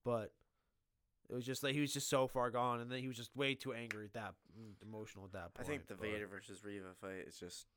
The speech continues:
Speaker 2: fucking
Speaker 1: It's so
Speaker 2: <sighs>
Speaker 1: good.
Speaker 2: It's, uh,
Speaker 1: It's just so good.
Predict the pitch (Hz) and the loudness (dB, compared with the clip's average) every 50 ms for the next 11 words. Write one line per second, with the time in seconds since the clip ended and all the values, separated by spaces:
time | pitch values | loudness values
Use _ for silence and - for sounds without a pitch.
0 | _ _ _ - - - 101 87 87 - - - 82 78 76 - _ _ _ _ | _ _ _ -16 -8 -4 -4 -4 -4 -4 -8 -12 -12 -12 -12 -16 _ _ _ _
1 | _ _ _ _ _ _ _ _ _ - _ _ _ _ _ _ _ _ _ _ | _ _ _ _ _ _ _ _ _ -20 _ _ _ _ _ _ _ _ _ _
2 | _ - - 101 - - - - 110 92 90 87 85 - 82 80 80 80 82 - | _ -16 -12 -4 0 2 4 4 4 4 2 0 -4 -8 -10 -8 -8 -10 -10 -14
3 | - - _ _ - - - - - - - 151 151 147 139 143 139 - - - | -18 -20 _ _ -12 -8 -4 -2 -2 0 4 6 6 6 6 6 2 0 -2 -2
4 | 143 135 - - - - 139 120 117 110 104 101 - 98 87 85 85 | 0 0 0 0 2 4 6 6 6 6 4 0 -2 -4 -4 -4 -4